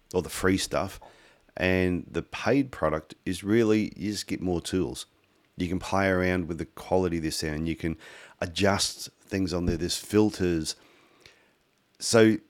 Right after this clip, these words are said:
and if, but if you're just doing a, a, an audiogram, if you do a good recording from the beginning, you don't need to worry about all the other stuff that goes on in the background. So it's, it's all about quality from the start, and therefore you don't have to be patching anything up.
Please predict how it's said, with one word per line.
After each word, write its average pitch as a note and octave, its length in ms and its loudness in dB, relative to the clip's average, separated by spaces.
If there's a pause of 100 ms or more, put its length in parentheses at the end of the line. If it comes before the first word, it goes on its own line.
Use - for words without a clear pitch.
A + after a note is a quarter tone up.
(440)
and A2+ 300 4 (320)
if, G#2+ 100 -2 (120)
but A2+ 140 4
if F#2 80 -6
you're A2 100 2
just C#3+ 160 0
doing B2+ 220 2
a, F#2 40 2 (120)
a, D#2+ 80 -4 (440)
an F2+ 140 0
audiogram, F#2+ 540 4 (280)
if E2 140 -4
you C#3 100 6
do C#3+ 100 8
a G#2 40 4
good G#2 300 0
recording A2+ 400 0
from F#2+ 240 0
the E2 60 2
beginning, E2 480 -2
you D2 120 -2
don't F#2+ 160 0
need F2+ 160 0
to F2 80 -2
worry F2+ 180 2
about E2+ 180 0
all F2+ 100 -2
the F2 120 -2
other D#2+ 320 -2 (200)
stuff - 240 -8
that E2 80 -6
goes D#2+ 260 -2
on E2 100 -2
in D2+ 80 -6
the C2+ 60 -10
background. C#2 440 -8 (1040)
So - 140 -2
it's, F2 120 -2
it's A2 240 2
all B2 120 8
about A2 280 2
quality G2+ 540 2
from E2+ 260 -4
the D#2 60 -6
start, E2 480 -4 (420)
and F2 160 -4
therefore E2+ 240 -2
you D#2+ 60 -4
don't E2+ 180 -4
have D#2 120 -8
to - 40 -20
be - 80 -10
patching - 380 -8
anything D2 260 -8
up. E2 160 -6